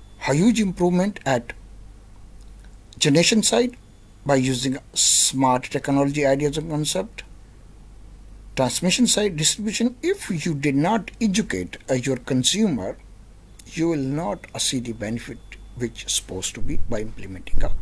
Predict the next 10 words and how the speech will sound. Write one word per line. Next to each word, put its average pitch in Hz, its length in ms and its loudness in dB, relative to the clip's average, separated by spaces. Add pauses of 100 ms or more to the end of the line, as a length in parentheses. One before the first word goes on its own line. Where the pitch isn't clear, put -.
(260)
smart - 500 -2
technology, 82 480 -10
a - 60 -8
smart - 360 -6
grid. - 320 -14 (1700)
So 165 340 4 (340)
the 160 140 2
consumer 190 680 4
is 165 340 0
an 131 220 0